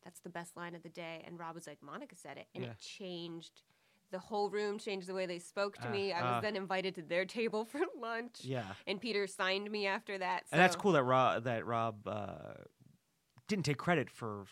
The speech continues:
Speaker 1: He could, he could have been a dick, but he was, he's
Speaker 2: Yeah.
Speaker 1: always been a nice guy. I just
Speaker 2: I did a
Speaker 1: worked with
Speaker 2: sketch
Speaker 1: him.
Speaker 2: with him. I did a sketch gram with him at, uh, I did a sketch with him at U C B. It was amazing.
Speaker 1: Yeah, he's
Speaker 2: Uh,
Speaker 1: super
Speaker 2: just, like,
Speaker 1: funny.
Speaker 2: doing it, like, I was like, "Oh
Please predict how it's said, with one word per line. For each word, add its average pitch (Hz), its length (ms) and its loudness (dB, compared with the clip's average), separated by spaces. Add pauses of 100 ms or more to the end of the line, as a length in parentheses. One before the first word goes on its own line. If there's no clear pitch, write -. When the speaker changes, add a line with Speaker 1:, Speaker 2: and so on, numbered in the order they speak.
Speaker 1:
He 269 120 -2
could, 381 260 0
he 277 140 0
could 311 160 -2
have 330 80 -4
been 185 80 2
a 190 60 2
dick, 214 260 -2
but 196 100 -6
he 214 80 -4
was, 196 200 -2
he's - 100 -4
Speaker 2:
Yeah. 233 100 2
Speaker 1:
always 233 160 0
been 190 120 -4
a 180 40 -2
nice 170 220 -4
guy. 185 140 -4
I 175 40 -6
just 180 120 -4
Speaker 2:
I 233 40 4
did 277 60 4
a - 20 4
Speaker 1:
worked 247 100 2
with - 20 -
Speaker 2:
sketch 143 220 4
Speaker 1:
him. 113 60 -6
Speaker 2:
with - 40 -2
him. 123 180 0
I 127 80 0
did 160 120 0
a 143 40 -2
sketch - 320 -6
gram 110 180 -4
with 107 160 -10
him 107 200 -6
at, 107 140 -8 (120)
uh, 113 60 -6
I 110 340 -8
did 113 140 -10
a 120 40 -6
sketch 123 220 -8
with 110 100 -6
him 101 40 -8
at 95 60 -10
U 95 60 -12
C 107 160 -12
B. 101 340 -10
It - 60 -16
was 117 120 -8
amazing. 117 400 -4 (240)
Speaker 1:
Yeah, 262 80 -8
he's - 280 -10
Speaker 2:
Uh, - 80 -4
Speaker 1:
super - 160 -8
Speaker 2:
just, 214 140 -6
like, 139 120 2
Speaker 1:
funny. - 40 -10
Speaker 2:
doing 139 200 2
it, 131 80 2
like, 123 120 -2
I - 40 -8
was 113 80 -4
like, 127 200 -6
"Oh 123 40 -8